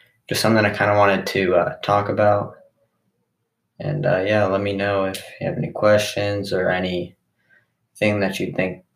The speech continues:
would be a good topic for the next episode. I know this was a little short, but, um, I think I'm gonna be keeping the episode short, maybe just under, like, twenty minutes, maybe twenty minutes longest.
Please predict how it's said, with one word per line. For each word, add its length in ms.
would 140
be 140
a 80
good 240
topic 400
for 100
the 100
next 320
episode. 540
I 140
know 160
this 120
was 120
a 40
little 280
short, 640
but, 240
um, 260
I 60
think 180
I'm 60
gonna 140
be 60
keeping 220
the 60
episode 420
short, 540
maybe 200
just 220
under, 340
like, 240
twenty 280
minutes, 600
maybe 160
twenty 220
minutes 320
longest. 680